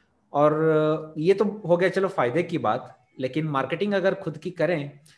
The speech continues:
तो आप YouTube पे बना सकते हो वीडियोज़, मतलब ट्यूटोरियल्स वीडियोज़ बना सकते हो YouTube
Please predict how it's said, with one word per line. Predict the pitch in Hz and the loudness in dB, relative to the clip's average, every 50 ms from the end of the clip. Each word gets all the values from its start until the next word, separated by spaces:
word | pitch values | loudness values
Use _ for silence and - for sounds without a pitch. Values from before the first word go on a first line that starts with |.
| _ _ - | _ _ -2
तो | 156 | -2
आप | 147 147 - 147 - - | 0 0 -2 -8 -12 -8
YouTube | 139 123 131 135 131 160 160 156 | -4 -4 -4 -2 -2 -2 -4 -4
पे | - - 165 151 147 147 | -4 -2 0 0 2 0
बना | 147 147 120 117 131 143 | 0 -2 -2 -2 -2 -2
सकते | 175 170 - - 170 | -4 -4 -4 -2 -2
हो | 160 147 120 113 | -2 -2 -2 -4
वीडियोज़, | 139 135 135 135 143 139 139 139 - - - - 139 | -4 -2 0 0 0 0 -2 -4 -8 -14 -18 -14 -8
मतलब | - 143 139 143 143 - | -4 -4 -4 -4 -6 -10
ट्यूटोरियल्स | - 143 135 147 139 151 170 165 165 160 | -8 -6 -4 -2 0 2 2 2 2 0
वीडियोज़ | 160 156 160 151 - 131 | -2 0 0 0 -2 -2
बना | 135 135 131 | -6 -6 -6
सकते | 127 - 131 - - 143 135 | -6 -8 -10 -10 -8 -6 -6
हो | 123 120 | -6 -6
YouTube | 117 123 135 117 | -8 -10 -12 -14